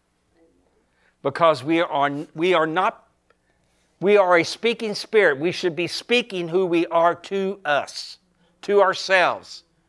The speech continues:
You don't speak who someone else is to them. You speak to yourself who you are.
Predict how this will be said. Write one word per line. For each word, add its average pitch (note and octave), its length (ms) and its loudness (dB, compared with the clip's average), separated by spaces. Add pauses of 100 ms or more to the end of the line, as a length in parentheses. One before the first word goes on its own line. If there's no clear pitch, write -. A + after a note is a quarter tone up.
(560)
You G#3+ 160 0
don't C4+ 180 4
speak - 460 2
who G#3+ 180 2
someone G3+ 440 2
else G#3 280 4
is D#3 180 0
to E3 120 -8
them. D#3 160 2 (240)
You A3+ 160 0
speak - 360 -2
to G#3 80 -4
yourself F#3+ 680 0
who D#3 80 -6
you C3 280 -6
are. F2+ 260 -8